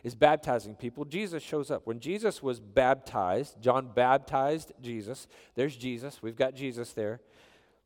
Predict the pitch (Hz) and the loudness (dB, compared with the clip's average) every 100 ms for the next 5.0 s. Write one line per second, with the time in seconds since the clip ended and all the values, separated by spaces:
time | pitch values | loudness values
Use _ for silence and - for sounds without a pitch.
0 | _ _ _ _ _ 170 160 175 175 170 | _ _ _ _ _ -2 0 2 2 0
1 | 151 151 160 160 143 139 - 147 151 139 | -4 -2 -2 0 0 -2 -2 -2 0 6
2 | 139 131 113 120 - 190 202 170 139 - | 6 6 4 0 4 4 4 -2 -6 -8
3 | - - 123 123 185 180 135 - 156 156 | -18 -4 0 2 4 2 0 -2 2 2
4 | 160 156 151 151 131 117 120 123 110 | 2 0 0 0 -4 -4 -6 -4 -6